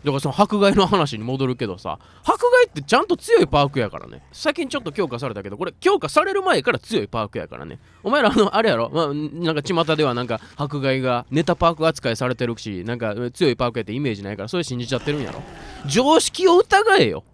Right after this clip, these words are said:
な、え、他のやつがなんか雑魚パークやで誰も使ってなかったら、お前らそれ信じて自分も使わんの？それ日本人の悪いとこやで。自分で考えろよ。まあでもまあ、う-、まあ、さっきも言ったけど、上手いキラーしか使いこなされへんからね、そもそもこの迫害っていうのは。あの、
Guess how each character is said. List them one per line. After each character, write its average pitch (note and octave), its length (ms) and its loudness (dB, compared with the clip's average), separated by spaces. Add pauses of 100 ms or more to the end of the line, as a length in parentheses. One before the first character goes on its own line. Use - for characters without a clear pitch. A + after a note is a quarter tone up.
(120)
な、 F#3+ 200 -2
え、 A#3 200 2
他 C4 260 4
の D4+ 80 2
や E4 80 6
つ F#4 80 2
が A3+ 80 4
な G3+ 80 2
ん F#3+ 40 2
か D#3+ 60 0
雑 D3+ 140 0
魚 D3+ 80 -4
パ F#3+ 140 4
ー D3 40 2
ク C3 60 -4
や B2 140 0
で A#2+ 100 -4
誰 A#2+ 260 -2
も D#3 80 0
使 D#3+ 140 -4
っ - 20 -2
て D3+ 120 -4
な C#3+ 80 -2
か A#2 80 -2
っ - 20 -4
た - 80 -8
ら、 G2+ 80 -4
お G#2 60 -4
前 B2+ 100 -2
ら A2+ 80 -4
そ C3 100 -6
れ A#2+ 60 -6
信 D#3 220 -4
じ B2+ 80 -10
て G#2 100 -6
自 A#2+ 140 -6
分 D#3 100 0
も A#2+ 60 -4
使 - 200 -2
わ C3 140 2
ん G#2+ 80 -6
の？ C2+ 140 -12 (180)
そ - 80 -8
れ A#3+ 80 -2
日 C4+ 80 2
本 G#4+ 160 4
人 A4 80 2
の E3+ 120 4
悪 C#4+ 200 6
い C4 60 4
と C3 100 -2
こ A2 80 -8
や D2 120 -6
で。 - 120 -16 (240)
自 F3+ 260 -2
分 F#4 320 -4
で F#4 120 -2
考 F4+ 160 2 (360)
え F4+ 120 2
ろ E3+ 100 4
よ。 - 160 -6 (260)
ま G3+ 140 -2
あ F#3+ 40 0
で B3+ 60 2
も A#3 60 2
ま G#3 100 2
あ、 - 60 -4 (260)
う-、 G#3+ 140 -16
ま B3 180 -2
あ、 - 20 4
さ C4+ 100 0
っ - 20 -12
き - 60 -4
も G#4 60 2
言 E4+ 80 2
っ - 0 -
た E3 80 0
け C#3 80 -2
ど、 - 60 -6 (100)
上 G#4+ 240 4
手 F#3+ 60 4
い D3 80 -2
キ F3+ 120 -4
ラ C#3 140 2
ー - 20 -8
し - 60 -14
か G2+ 100 -10
使 - 200 -4
い F#3 80 -2
こ F#3 100 -4
な F#3+ 100 0
さ G3+ 80 0
れ D3+ 80 0
へ G#2 100 -10
ん E2+ 60 -14
か C2+ 100 -14
ら C#2+ 100 -14
ね、 A2+ 100 -10
そ A2+ 100 -14
も G2+ 80 -12
そ F#2+ 100 -16
も E2+ 80 -14
こ F#2+ 120 -14
の F#2 180 -12
迫 A2+ 220 -12
害 G2 160 -6
っ - 20 -16
て - 160 -18
い D2+ 100 -14
う D2+ 100 -14
の A#1 100 -16
は。 - 100 -14
あ A#2+ 100 -8
の、 B2 220 -8